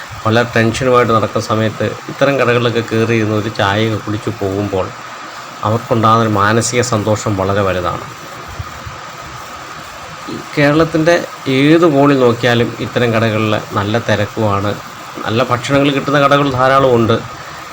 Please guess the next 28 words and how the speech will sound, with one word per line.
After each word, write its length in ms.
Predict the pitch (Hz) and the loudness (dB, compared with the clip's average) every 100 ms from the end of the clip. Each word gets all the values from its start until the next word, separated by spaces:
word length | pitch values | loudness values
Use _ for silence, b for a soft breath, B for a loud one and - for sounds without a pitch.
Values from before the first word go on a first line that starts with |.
| - 123 | -10 -2
ഏഹ്, 200 | 117 113 | 0 2
ഞാൻ 200 | 139 143 | 2 2
സ്ഥിരം 280 | - 139 135 | 2 2 4
കയറുന്നൊരു 320 | 139 135 131 | 4 4 4
കടയാണ് 460 | 127 127 117 117 - | 4 4 4 2 0
ഇപ്പോൾ 220 | 117 120 | -2 -2
ഷൂട്ട് 280 | 113 117 110 | 0 -2 0
ചെയ്തിരിക്കുന്നത്. 540 | 117 107 107 104 101 | 0 2 -2 -2 -2
പക്ഷേ 240 | 92 101 127 | -4 -2 0
അവിടെ 180 | 117 123 | 2 4
നല്ല 260 | 117 127 | 4 2
ഭക്ഷണങ്ങളാണ്, 800 | 131 120 - 127 117 104 107 127 | 0 0 0 2 4 4 2 0
നല്ല 160 | 123 123 | -2 0
രുചിയേറിയ 420 | 120 123 123 127 | 2 4 4 4
ഭക്ഷണങ്ങളൊക്കെയാണ് 680 | 117 - 120 117 113 113 107 | 2 0 0 0 0 0 0
തരുന്നത്, 280 | 107 104 104 | 0 0 -4
വൃത്തിയായിട്ട് 500 | 101 - 110 107 110 | -2 0 0 2 0
തന്നെയാണ് 240 | 110 107 | 0 2
അവർ 140 | 107 101 98 | 0 0 -2
തരുന്നത്. 340 | 92 92 92 - - - - B B B B B - - | -2 -4 -6 -8 -14 -16 -14 B B B B B -16 -2
എങ്കിൽ 180 | 147 | 2
പോലും 200 | 147 165 | 6 6
നമ്മളൊക്കെ 600 | 156 151 156 151 - 156 - 92 - | 8 6 4 2 2 2 2 -2 2
കാണാറുണ്ട് 500 | 131 131 123 110 110 | 6 6 4 4 2
പല 220 | 113 117 | 2 4
ആൾക്കാരും 580 | 117 113 113 117 117 110 - - - - | 4 4 2 2 2 -2 -6 -16 -16 -6
വിങ്ങിപ്പൊട്ടുന്ന 880 | 107 120 139 147 127 135 131 131 127 - - - | -2 2 2 2 2 2 2 4 2 -2 -10 -2
തരത്തിലുള്ള 580 | 120 110 127 120 127 | -2 2 4 6 4